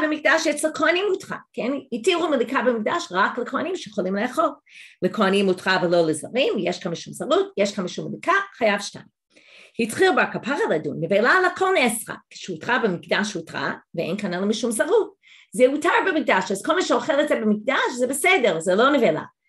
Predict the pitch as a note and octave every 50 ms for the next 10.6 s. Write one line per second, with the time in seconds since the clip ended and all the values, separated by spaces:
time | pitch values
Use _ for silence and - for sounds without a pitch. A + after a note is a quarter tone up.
0 | _ _ _ _ - B3 D#4 D#4 - A3 B3+ B3 - G4+ A4 A4+ A4 - - A3
1 | B3+ D4 D#4 D4+ C4 G#3+ G3+ G3 G#3 G#3+ A3 G#3+ - - E3+ E3+ E3+ E3+ E3+ _
2 | _ _ - D3+ F3 C3 C#3 - - _ _ _ _ _ - - - _ _ _
3 | - B3 A3 - - _ _ _ G3 G3+ G3+ C#3+ D3+ - B3+ F#4+ F#4 F4 E4 E4
4 | D#4 D4+ C4 A3 G3+ F#3+ G3 G#3 G#3 - C#4 C#4 C4 A3 F#3+ G3+ G3+ B3 A#3 G#3+
5 | E3 D#3+ D#3+ - C4 A3 F3+ D#3 D3 - - E3 D#3 C#3+ D3+ D3+ - F3+ F#3+ D#3+
6 | C#3 - - - - D3 D3+ - C4+ D4 C#4+ C4 - - D#3+ - - - - -
7 | - - D#3+ D3 C#3+ D3 D3+ D#3+ D3+ D3 E3 D3 C#3 D3 D#3 D#3 D3+ D3 C#3+ C#3+
8 | D3 D3 _ _ _ _ _ D3+ D3+ D3+ - - E3+ D#3 D#3+ D#3 D3+ - - D#3+
9 | D#3 - - D#3 - D#4 B4 A4+ - - - - - _ - _ _ _ - F3+
10 | F3 E3 E3 D#3+ D#3 D3 - E3+ F3 D3+ -